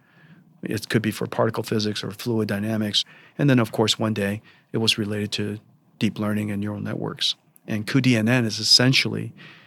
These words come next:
a domain-specific language for accelerated deep learning.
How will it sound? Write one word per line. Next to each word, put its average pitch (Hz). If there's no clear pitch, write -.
a 110
domain-specific 110
language 107
for 107
accelerated 107
deep 98
learning. 101